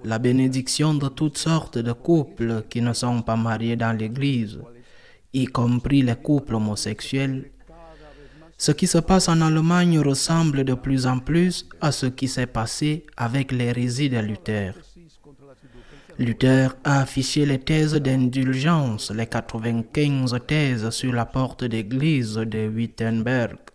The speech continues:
l'église de tous les saints, en mille cinq cent dix-sept. Deux semaines plus tard, juste deux semaines plus tard,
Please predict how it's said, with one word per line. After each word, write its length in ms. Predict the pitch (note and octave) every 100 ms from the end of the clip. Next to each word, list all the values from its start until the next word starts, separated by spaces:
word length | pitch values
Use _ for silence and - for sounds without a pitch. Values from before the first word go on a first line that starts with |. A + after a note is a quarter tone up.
| _
l'église 460 | A2+ A2 G#2+ A#2 A2
de 180 | A2+ A2
tous 220 | - A#2
les 140 | G#2
saints, 320 | G#2+ - C3+ C3+ - - - - -
en 180 | B2+ A2+
mille 300 | A#2 A#2 G#2+
cinq 260 | A2 A2+
cent 280 | G2 G#2+ G#2+
dix-sept. 640 | G2+ G2+ - C#3 - - - - D#3+ A3 - G3+ - - - - - - -
Deux 160 | C#3+
semaines 380 | F3+ E3 E3 F3
plus 160 | E3 E3
tard, 480 | - F#3 D#3 B2 - -
juste 440 | A#2+ A#2+ B2+ -
deux 220 | B2 A#2+ A#2
semaines 400 | - A2+ A#2 A#2
plus 180 | A#2
tard, 440 | A2+ B2+ C3 C3